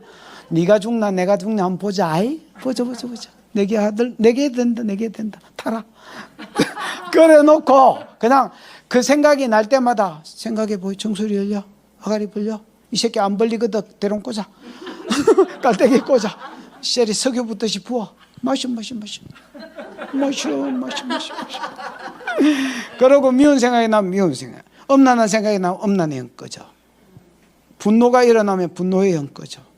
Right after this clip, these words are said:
계속하면 여러분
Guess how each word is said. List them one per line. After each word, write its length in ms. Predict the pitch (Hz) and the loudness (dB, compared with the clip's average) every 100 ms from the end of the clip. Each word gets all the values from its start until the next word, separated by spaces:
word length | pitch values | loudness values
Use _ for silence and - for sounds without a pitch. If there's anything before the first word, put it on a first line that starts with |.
| _ _ _ - | _ _ _ -16
계속하면 1080 | 135 123 127 151 156 196 - 208 156 98 - _ _ _ 202 | -8 -4 -4 -4 -4 -4 -2 0 0 -4 -14 _ _ _ 0
여러분 520 | 208 190 190 123 | 0 2 0 -2